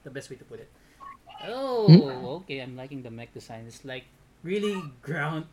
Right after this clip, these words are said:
Speaker 1: the really grunt ones who are fighting. But, um, he sent me, like, a picture, a picture for Scope Dog. But yeah, that's, um, talking points about Code Geass. Um, I wouldn't recommend watching the movie simply because the series is just that good.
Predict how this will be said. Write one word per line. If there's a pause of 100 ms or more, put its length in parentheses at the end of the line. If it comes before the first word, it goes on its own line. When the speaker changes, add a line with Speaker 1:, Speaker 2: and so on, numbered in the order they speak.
Speaker 1:
the
really
grunt (200)
ones
who
are
fighting.
But, (560)
um,
he
sent
me,
like,
a
picture,
a
picture
for
Scope
Dog. (540)
But
yeah,
that's, (640)
um,
talking
points
about
Code
Geass.
Um, (1000)
I
wouldn't
recommend
watching
the
movie
simply
because
the
series
is
just
that
good.